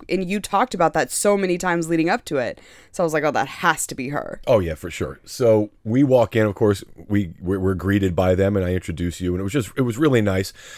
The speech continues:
Speaker 2: I don't know how you felt, but for me, having to, for me, having reconnected with them just from,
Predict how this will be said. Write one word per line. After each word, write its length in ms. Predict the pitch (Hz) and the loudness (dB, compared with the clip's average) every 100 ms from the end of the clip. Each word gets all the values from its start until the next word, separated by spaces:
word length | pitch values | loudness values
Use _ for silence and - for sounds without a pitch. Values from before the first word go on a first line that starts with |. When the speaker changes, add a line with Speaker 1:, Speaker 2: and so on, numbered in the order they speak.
| - | 0
Speaker 2:
I 100 | 151 | 4
don't 120 | 139 | 6
know 160 | 120 104 | 6 4
how 160 | 107 | 2
you 240 | 98 113 117 | 0 0 2
felt, 280 | 123 98 - | 2 2 0
but 240 | 104 110 - | 0 0 0
for 180 | - 110 | -2 0
me, 400 | 139 147 123 - | 4 4 2 -2
having 320 | 101 123 117 104 | -2 -2 -2 -4
to, 340 | 113 104 101 - - - _ _ - | -2 -2 -2 -8 -20 -20 _ _ -6
for 160 | 135 | 0
me, 160 | 156 143 | 2 2
having 340 | 123 120 107 | 2 2 2
reconnected 720 | 110 104 107 101 107 - 101 | 0 -2 -2 2 0 0 -2
with 240 | 92 98 - | 2 0 2
them 240 | 95 95 | 0 0
just 260 | 85 120 - | 0 0 0
from, 240 | 101 | -2